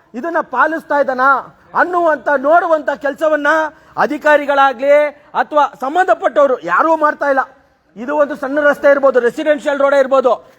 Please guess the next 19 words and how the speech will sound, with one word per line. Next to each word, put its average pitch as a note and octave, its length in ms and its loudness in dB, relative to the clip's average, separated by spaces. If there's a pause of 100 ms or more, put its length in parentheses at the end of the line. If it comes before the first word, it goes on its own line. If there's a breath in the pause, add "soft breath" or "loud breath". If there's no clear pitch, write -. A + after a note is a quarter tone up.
(160 soft breath)
ಆದ್ರೆ A#3+ 500 -2 (120)
ಇದು A#3+ 180 0
ಅವ್ರಿಗೆ C#4+ 320 2
ಸಂಬಂಧಪಡುತ್ತಲ್ವಾ? C#4+ 1120 -4 (840)
ಇಲ್ಲಿ C#4+ 240 0 (300)
ಅವ್ರೇನಾದ್ರೂ D4 520 0
ಒಂದು C#4 280 -6
ದಾರ A#3+ 180 0 (140)
ಕಟ್ಟೋದು C#4+ 300 -2
ಅಥವಾ D4 440 -2 (300)
ಇದನ್ನ D4 300 -4
ಮುಚ್ಚೋದಕ್ಕೆ D#4+ 500 0
ಬೇರೆ D#4 260 2
ವ್ಯವಸ್ಥೆಯನ್ನ D4 540 -2
ಮಾಡ್ಕೋಬೇಕಿತ್ತು, C#4+ 720 -8
ಇಲ್ಲಾಂದ್ರೆ D4 500 0 (640)
ರೋಡ್ನ D#4+ 340 2
ಬ್ಲಾಕ್ C#4 280 -2
ಮಾಡಿಸ್ಬೇಕಿತ್ತು. B3+ 840 -10